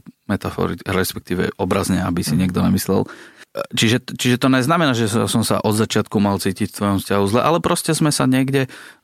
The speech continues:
Speaker 1: so sebou rozdelili. Hej, ty si chcela vlastne takýto cieľ, ja takýto, no a sme sa nejako do toho, do toho nedali. Ja som sa dal na takú cestu, ty na takú.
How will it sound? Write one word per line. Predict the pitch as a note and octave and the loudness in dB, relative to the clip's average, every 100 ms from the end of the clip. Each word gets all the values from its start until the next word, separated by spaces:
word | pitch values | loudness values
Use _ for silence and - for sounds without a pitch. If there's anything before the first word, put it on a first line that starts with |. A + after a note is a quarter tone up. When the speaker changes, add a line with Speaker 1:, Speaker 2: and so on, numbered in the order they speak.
| - G2 G2 G2 G2+ F#2+ | -8 -2 0 2 0 -2
Speaker 1:
so | - - A#2 | -8 -4 -2
sebou | A#2 C3+ A#2+ A2 G#2+ - _ | 0 2 2 2 2 -2 _
rozdelili. | - G#2 G2+ A2 G2 F#2+ F#2 | -2 0 2 2 2 2 2
Hej, | G#2+ A2 - - - - | 2 0 -2 -14 -18 -16
ty | - G#2+ | -4 -2
si | - | -2
chcela | G2+ - F#2 F#2 - - _ _ _ | -4 -2 0 0 -4 -12 _ _ _
vlastne | - F2+ - - B2+ _ _ - | -8 -6 -6 -10 -20 _ _ -4
takýto | A#2 - - G#2 | -4 -2 -2 -4
cieľ, | - G2+ | 0 0
ja | G2 F#2+ | 2 0
takýto, | A2 - - G#2 | -2 -4 -4 -2
no | G2 G2 | 0 2
a | F#2+ - - | 0 -2 -8
sme | - - G2 | -6 -2 0
sa | G2 | 0
nejako | F#2+ F#2+ - | 2 2 0
do | F#2+ | 0
toho, | F2+ F#2+ G2 - - - - - | 0 0 0 -2 -6 -14 -16 -4
do | G2+ | 0
toho | G2 G#2+ G2 | 2 2 2
nedali. | G2+ F#2+ F2+ | 2 2 2
Ja | G2 | 0
som | G2 G#2+ | 0 0
sa | F#2 F2+ | 0 -2
dal | F#2+ | 0
na | G2+ | 0
takú | A2 B2 A#2+ | 0 0 0
cestu, | G#2+ G#2+ - - G2 F2+ - - _ - - | 0 0 0 0 2 0 -6 -20 _ -20 -10
ty | - | -2
na | F#2+ A2+ | 0 0
takú. | B2 A2 A#2 A2+ D2 | 0 0 2 2 2